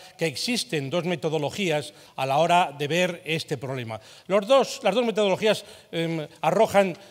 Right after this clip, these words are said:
datos que nos deben inquietar, que nos deben preocupar. Pero es verdad que una de ellas, la que su señoría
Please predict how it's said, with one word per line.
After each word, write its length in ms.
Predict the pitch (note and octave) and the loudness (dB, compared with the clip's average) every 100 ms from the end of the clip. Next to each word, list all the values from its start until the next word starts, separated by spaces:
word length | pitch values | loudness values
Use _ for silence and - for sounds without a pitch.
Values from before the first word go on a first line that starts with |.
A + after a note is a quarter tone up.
| - | -4
datos 400 | D3+ G3+ A3 G3 | 2 4 4 -2
que 140 | - F3 | -2 -4
nos 160 | D3 | 0
deben 260 | F3 G3 G3 | 0 0 0
inquietar, 460 | D#3 D#3 A3+ A#3+ | -2 0 2 2
que 120 | G3+ D#3 | 0 -4
nos 120 | D3 | -2
deben 260 | D#3+ D3 | -2 -4
preocupar. 480 | B2 B2+ A#2+ A#2+ A2 - - - | -6 -8 -8 -8 -8 -12 -20 -10
Pero 180 | D3 F3 | -4 -2
es 80 | E3 | 0
verdad 320 | F#3 A3 E3+ | 4 6 6
que 120 | - | 2
una 160 | F3 D#3+ | 0 2
de 100 | F#3+ | 2
ellas, 400 | G#3+ G3 - C#3+ | 2 0 0 -4
la 140 | C3+ | -8
que 140 | - A2+ | -8 -12
su 100 | C3+ | -10
señoría 500 | B2+ C#3+ F3+ F3+ | -8 -4 2 4